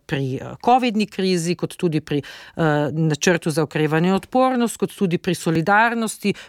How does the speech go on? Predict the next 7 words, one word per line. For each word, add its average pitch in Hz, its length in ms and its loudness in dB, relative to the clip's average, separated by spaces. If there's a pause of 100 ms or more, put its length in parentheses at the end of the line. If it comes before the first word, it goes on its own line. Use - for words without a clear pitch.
pri 165 140 -2
vojni 226 400 2
v 208 120 -2
Ukrajini, 185 720 0
pri, 180 400 0
eh, 165 140 0
naravnih, 196 560 2